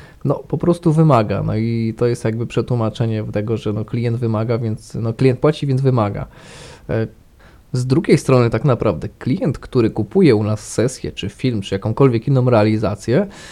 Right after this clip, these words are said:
tak naprawdę, mm, w pewnym sensie kupuje sobie luksus nieprzejmowania się tym problemem, jaki jest stworzenie, powiedzmy, reklamy. I dlaczego powiedziałem luksus? Tak naprawdę luksus to jest, e,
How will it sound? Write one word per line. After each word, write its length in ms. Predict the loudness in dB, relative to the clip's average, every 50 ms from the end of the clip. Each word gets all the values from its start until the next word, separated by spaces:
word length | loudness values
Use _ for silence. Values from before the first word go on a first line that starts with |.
| -20 -20 -20 -20 -20 -20 -20 -20 -20 -20 -8 -2
tak 200 | 0 0 0 2
naprawdę, 680 | 2 2 2 2 4 4 4 4 4 6 6 6 6 4
mm, 380 | 2 -4 -4 -2 -2 -2 -2 -4
w 80 | -6 -2
pewnym 360 | 2 2 2 2 2 0 -2
sensie 320 | -2 -2 -2 0 -2 -2
kupuje 420 | -2 -4 -6 -2 0 2 4 4 4
sobie 300 | 2 2 2 4 4 4
luksus 720 | 4 2 0 -2 -2 -2 0 2 2 2 0 -2 -6 -4
nieprzejmowania 840 | -4 -4 -2 -2 0 0 2 2 0 0 2 0 0 0 -2 -6
się 180 | -6 -8 -8 -6
tym 200 | -4 -4 -4 -2
problemem, 540 | -2 0 0 2 0 0 -2 -2 -4 -6
jaki 240 | -6 -8 -8 -4 -2
jest 320 | -2 -2 -4 -6 -12 -16 -18
stworzenie, 920 | -18 -18 -10 -6 -4 0 2 4 4 4 4 2 2 2 2 2 0 -2 -4
powiedzmy, 380 | -4 -4 -4 -4 -2 -2 -2 -2
reklamy. 520 | -2 -2 -2 -2 -2 -2 -2 -4 -8 -10 -12 -16 -20 _ _ -20 -20 -20 -20 -20 -20 -20 -20 -20 _ _ -2
I 40 | 0
dlaczego 280 | 2 2 4 2 2 2
powiedziałem 360 | 2 2 2 4 4 4 4
luksus? 560 | 2 2 0 -4 -8 -10 -10 -10 -10 -14 -20 -20 -20 -20 -18 -16 -16 -16 -16 -18 -20 _ _ _ _ -20 -20 _ -20 -20 -20 -6 -2
Tak 220 | -2 -2 0 0
naprawdę 640 | -2 0 2 2 2 2 2 2 2 2 2 2 0
luksus 580 | 0 2 2 2 0 -2 -4 -6 -4 -4 -4 -2
to 120 | 0 0
jest, 400 | 2 2 0 0 -2 -6 -8 -4
e, 40 | 0